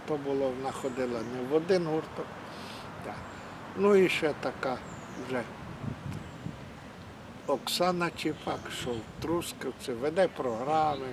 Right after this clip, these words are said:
всякі, і на Сопілці, і так с-, виспівує трохи. Оце так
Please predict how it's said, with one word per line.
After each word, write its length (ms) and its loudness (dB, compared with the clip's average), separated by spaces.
всякі, 400 -6
і 140 4
на 120 0
Сопілці, 880 2
і 80 0
так 180 2
с-, 200 -2
виспівує 840 2
трохи. 400 -4
Оце 300 0
так 120 2